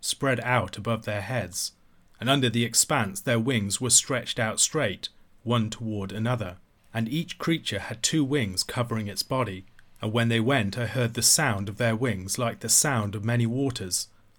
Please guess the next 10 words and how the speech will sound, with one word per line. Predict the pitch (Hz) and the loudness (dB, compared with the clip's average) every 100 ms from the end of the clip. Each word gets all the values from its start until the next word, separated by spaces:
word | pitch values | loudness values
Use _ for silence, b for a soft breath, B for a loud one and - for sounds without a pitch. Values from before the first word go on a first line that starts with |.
| - | -4
like | 120 117 | -2 -2
the | 110 | 4
sound | - 156 110 98 | 6 6 2 -2
of | 98 | -4
the | 123 | 0
Almighty, | 117 113 123 127 123 90 - _ _ _ | 0 2 0 -2 -4 -12 -14 _ _ _
a | - | 2
sound | - 135 123 | 4 4 0
of | 107 | -4
tumult, | - 190 147 95 - - | -2 2 2 0 -6 -14